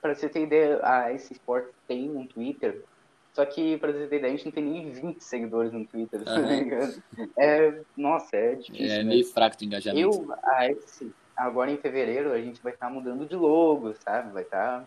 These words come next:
Speaker 2: É, eu
Speaker 1: vai
Speaker 2: escutei.
Speaker 1: tá um bagulho bacana, dar uma, dar uma melhorada no time, dar uma impulsionada, uma reerguida,
Speaker 2: Uhum.
Speaker 1: sabe?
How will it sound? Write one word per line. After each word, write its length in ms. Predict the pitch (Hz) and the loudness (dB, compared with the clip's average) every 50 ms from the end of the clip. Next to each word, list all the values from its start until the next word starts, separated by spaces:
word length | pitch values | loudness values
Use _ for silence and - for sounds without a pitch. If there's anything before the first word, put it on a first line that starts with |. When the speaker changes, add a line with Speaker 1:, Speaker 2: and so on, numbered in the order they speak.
| - - | -4 2
Speaker 2:
É, 260 | 139 139 143 147 143 | 6 6 8 8 8
eu 20 | |
Speaker 1:
vai 80 | 139 139 | 6 2
Speaker 2:
escutei. 260 | 135 - - - 110 - | 2 0 0 2 4 6
Speaker 1:
tá 120 | 123 123 | 6 6
um 200 | - 190 190 190 | 6 4 2 2
bagulho 280 | 185 185 180 175 190 185 | 2 2 2 2 2 2
bacana, 760 | 175 175 - - 165 170 175 170 165 160 160 147 135 127 117 117 | 2 2 0 -2 -2 0 2 2 2 2 0 -2 -4 -6 -10 -10
dar 100 | 117 123 | -10 -10
uma, 440 | 120 123 123 117 110 107 98 92 - _ _ _ _ _ _ _ _ _ _ - | -6 -4 -4 -2 -2 -4 -6 -8 -10 _ _ _ _ _ _ _ _ _ _ 0
dar 80 | 127 127 | 2 2
uma 100 | 135 131 | 4 4
melhorada 500 | 147 147 143 135 127 123 127 - 131 123 | 4 6 6 6 6 6 6 4 4 0
no 120 | 120 113 | -4 -6
time, 300 | - - - 143 139 127 | -8 -8 -8 -6 -6 -4
dar 120 | 117 120 | -4 -4
uma 120 | 117 117 113 | -4 -4 -6
impulsionada, 580 | 110 - 120 113 - 117 107 104 107 117 117 | -8 -10 -12 -8 -4 -4 -2 0 -2 -2 -2
uma 160 | 113 107 107 101 | -2 -4 -6 -6
reerguida, 640 | - 127 131 135 - - 104 104 123 123 117 107 - | -4 -2 -2 -2 -2 -4 -8 -10 -10 -10 -10 -6 -4
Speaker 2:
Uhum. 120 | 113 113 113 | -4 -2 0
Speaker 1:
sabe? 260 | 113 113 110 104 | 0 0 0 0